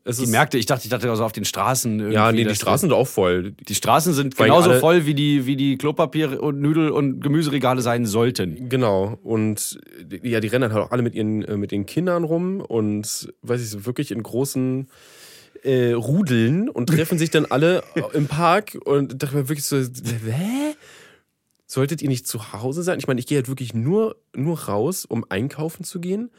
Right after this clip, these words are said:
Speaker 1: oder um, ähm, halt hier zur Arbeit zu laufen. Also ich versuche ja auch wirklich, ähm, alles so an Öffentlichkeit zu meiden. Ich laufe mit Mabel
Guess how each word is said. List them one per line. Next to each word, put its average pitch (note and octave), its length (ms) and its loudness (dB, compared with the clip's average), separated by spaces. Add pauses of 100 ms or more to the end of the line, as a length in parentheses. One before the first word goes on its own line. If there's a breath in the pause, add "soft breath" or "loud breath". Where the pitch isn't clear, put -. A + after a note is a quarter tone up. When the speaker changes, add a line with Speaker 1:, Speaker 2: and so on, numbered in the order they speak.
(240 soft breath)
Speaker 1:
oder D#3+ 420 0 (280 soft breath)
um, C#3+ 460 0
ähm, C3 560 -2 (640)
halt B2 180 0
hier C3 160 -2
zur - 180 -2
Arbeit C#3 220 -2
zu - 100 -2
laufen. G#2 680 -2
Also F2 140 -4
ich - 80 -12
versuche B2 320 -4
ja - 40 -2
auch G#2 140 -8
wirklich, B2+ 460 -4 (500 soft breath)
ähm, G#2 440 0
alles C3+ 440 -4 (140)
so A2+ 320 -2
an G#2+ 140 -6
Öffentlichkeit A2+ 580 -6
zu G#2 100 -6
meiden. G#2 400 -2
Ich - 140 -10
laufe G#2+ 240 -2
mit G#2 160 -6
Mabel G#2 420 -2